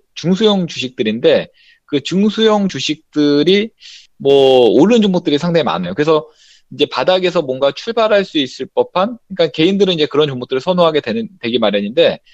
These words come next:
어, 뭐 그리고 또 이제 기술적으로 뭔가 변화를 줄 수 있는 듯한 이런 종목군들이, 어, 제 개인적으로 봤을 때 상당히 많이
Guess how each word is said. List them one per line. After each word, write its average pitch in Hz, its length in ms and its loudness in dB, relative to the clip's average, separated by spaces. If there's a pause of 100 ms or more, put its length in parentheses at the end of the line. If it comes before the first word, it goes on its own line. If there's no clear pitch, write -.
(380)
어, 110 500 -2
뭐 139 160 0
그리고 165 220 4
또 156 120 -2
이제 127 120 -6
기술적으로 165 640 0
뭔가 113 440 -2 (460)
변화를 147 400 0
줄 120 180 -14
수 - 160 -10
있는 120 340 -4
듯한 160 280 -6
이런 160 200 0
종목군들이, 131 800 -4 (420)
어, 110 500 -4
제 185 140 0
개인적으로 226 540 0
봤을 180 160 -2
때 160 100 0
상당히 190 300 0
많이 117 600 -2